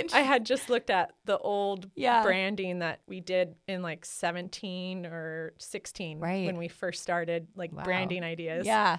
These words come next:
Speaker 1: And I was
Speaker 2: That's
Speaker 1: like,
Speaker 2: so sweet
Speaker 1: "You always
Speaker 2: that
Speaker 1: need your
Speaker 2: she
Speaker 1: mom."
Speaker 2: called you. You always
Speaker 1: Yes.
Speaker 2: need your mom.
Speaker 1: She's like, "I didn't wanna post it on Instagram
Speaker 2: That's
Speaker 1: because
Speaker 2: sweet
Speaker 1: the
Speaker 2: that she's like,
Speaker 1: comments."
Speaker 2: "I'm gonna call you
Speaker 1: Yes.
Speaker 2: and tell you it's actually a spiral."
Speaker 1: Yes. And I
Speaker 2: That's
Speaker 1: was like,
Speaker 2: so sweet.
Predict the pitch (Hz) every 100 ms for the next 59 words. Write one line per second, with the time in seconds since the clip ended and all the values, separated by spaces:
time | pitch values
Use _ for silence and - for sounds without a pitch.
0 | - _ - 190 226 190 180 - 220 202
1 | 226 - 233 262 302 - 262 233 220 208
2 | - 220 226 226 294 - 320 359 415 254
3 | 208 262 277 269 247 233 220 208 202 202
4 | 202 240 269 294 320 320 311 - 226 254
5 | - 226 208 214 - 175 170 165 320 339
6 | 202 294 277 - 214 214 254 302 262 240
7 | 302 - 226 185 160 78 254 220 - 359
8 | 262 240 226 220 226 - - - - 196
9 | - 233 254 196 233 - - 240 247 226
10 | 208 262 - 208 165 165